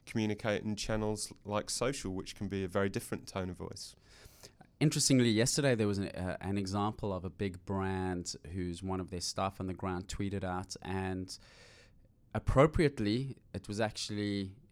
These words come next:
Speaker 2: twi-, a Twitter employee tweeting out about Twitter. Um, um, as, um, people might be aware, there has been this Twitter A P I evolution, and, um, yesterday, um,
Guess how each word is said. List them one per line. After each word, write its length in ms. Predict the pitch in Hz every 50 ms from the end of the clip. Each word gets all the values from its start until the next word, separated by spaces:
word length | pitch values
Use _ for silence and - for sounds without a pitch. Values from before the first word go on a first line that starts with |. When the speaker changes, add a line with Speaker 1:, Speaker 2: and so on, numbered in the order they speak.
| _ -
Speaker 2:
twi-, 260 | - - - 160 156 -
a 80 | - 101
Twitter 320 | - - - - 151 143
employee 520 | 139 131 120 - - 135 139 151 147 127 113
tweeting 480 | - - - 123 120 117 120 117 113 101
out 200 | 107 110 113 110
about 280 | 107 101 107 110 -
Twitter. 400 | - - - 135 110 92 87 82 92 101 - -
Um, 420 | 98 98 98 98 98 95 95 92 95 - - - - - _ - - -
um, 380 | - 90 92 92 90 80 - - - -
as, 460 | 101 107 104 98 - - - - - - - _ _ - -
um, 460 | 95 95 92 92 90 90 87 78 - - - - _ - - - - - - - - - - _ _ _ _ _ _ _ _ - - _ -
people 220 | 131 113 - 110
might 200 | 107 107 107 104
be 100 | - 110
aware, 300 | 101 101 107 117 127 131
there 240 | 120 117 107 101 90
has 220 | 87 101 113 98
been 140 | - 107 101
this 140 | 98 92 -
Twitter 280 | - - 113 107 104 85 76
A 120 | 104 107
P 220 | - - 107 104
I 340 | 104 101 101 101 101 101 104 - - - - -
evolution, 800 | - 104 104 101 107 107 110 123 139 135 - - 151 147 151 151 - - - - - - -
and, 480 | - 110 110 107 107 104 101 95 - 101 80
um, 360 | - 98 98 98 95 80 - - -
yesterday, 880 | - 95 101 113 107 - - - 120 107 113 110 110 107 104 107 98 - - - - - -
um, 280 | 98 92 92 90 85